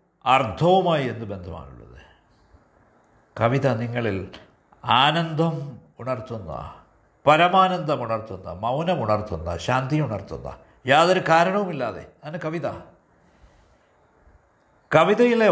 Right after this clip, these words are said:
വാക്കുകൾ കവിതയല്ല. കവിത ഈ വാക്കുകൾക്കിടയ്ക്കാണ്,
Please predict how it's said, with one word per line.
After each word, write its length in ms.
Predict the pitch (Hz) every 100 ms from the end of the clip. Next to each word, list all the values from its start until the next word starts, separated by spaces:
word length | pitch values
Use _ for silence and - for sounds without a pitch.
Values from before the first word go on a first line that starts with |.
| 117
വാക്കുകൾ 680 | 113 127 156 - 165 104 82 85 85 _ _ _ _ _ _
കവിതയല്ല. 540 | 131 147 160 156 90 85 - _ _ _ _ _ _ _ _ _ _ _ _ _ _ _ _ _ _ _ _ _ _ _ _ _ _ _ _ _ _ -
കവിത 300 | 151 185 214
ഈ 100 | 208
വാക്കുകൾക്കിടയ്ക്കാണ്, 1300 | 180 139 156 156 185 208 208 196 185 208 208 196 143